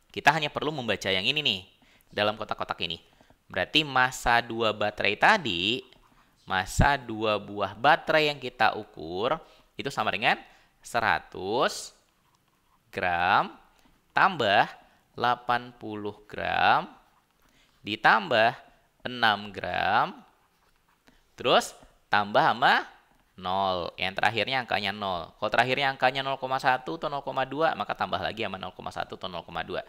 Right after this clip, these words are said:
Tergantung posisi ininya. Oke? Pokoknya kita me-, mengaturnya agar, eh, garis seimbang yang sebelah kanan itu sama, sejajar sama garis nol yang paling kanan. Dan ini kalau dijumlahkan semua jadi berapa?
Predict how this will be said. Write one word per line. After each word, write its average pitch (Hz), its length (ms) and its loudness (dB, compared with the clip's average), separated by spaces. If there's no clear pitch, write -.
Tergantung 107 360 -6
posisi 95 400 -10
ininya. 85 240 -6
Oke? - 400 2
Pokoknya 107 400 0
kita 165 320 6
me-, 135 460 0
mengaturnya 120 960 0
agar, 123 480 0
eh, 104 480 0
garis 135 480 0
seimbang 117 400 -2
yang 113 80 -6
sebelah 101 240 -4
kanan 95 240 0
itu 139 320 -2
sama, 127 480 0
sejajar 107 480 -2
sama 98 240 -8
garis 92 400 -6
nol 95 480 -4
yang 95 160 -8
paling 110 240 0
kanan. 87 240 -2
Dan 113 240 4
ini 175 240 0
kalau 170 160 2
dijumlahkan 139 400 0
semua 165 240 -2
jadi 170 160 -2
berapa? 110 320 0